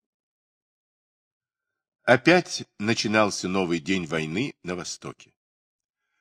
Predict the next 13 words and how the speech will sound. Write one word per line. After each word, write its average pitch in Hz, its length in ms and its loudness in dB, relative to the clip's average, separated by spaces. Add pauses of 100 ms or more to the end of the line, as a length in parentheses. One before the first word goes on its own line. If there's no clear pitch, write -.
(300)
Немцы 180 760 2
из 104 340 -4
армии 113 440 2
Паулюса 87 920 0
горланили 127 800 2
из 120 300 -6
траншей 120 640 -2
в - 80 -14
сторону 107 460 -4
наших 90 420 -6
окопов: - 440 -12 (500)
«Рус, 185 760 2
запивай! 160 800 2